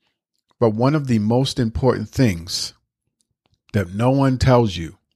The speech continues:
about being an entrepreneur is that you have to work on your mindset.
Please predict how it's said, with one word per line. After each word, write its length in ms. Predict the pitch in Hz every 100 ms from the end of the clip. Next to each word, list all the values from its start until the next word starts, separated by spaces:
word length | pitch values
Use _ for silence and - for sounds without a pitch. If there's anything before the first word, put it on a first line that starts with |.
| _ _ _ _ _ -
about 360 | 90 90 92
being 260 | 110 123 135
an 80 | 127
entrepreneur 800 | 127 131 131 143 120 101 95 - _ _ _ _ _ _ _ _ -
is 180 | 104
that 220 | 107 95 -
you 100 | 92
have 500 | - 123 123 117 -
to 120 | 127
work 380 | 92 101 101 -
on 280 | 104 101 101
your 160 | 95 92
mindset. 720 | 98 104 104 107 - -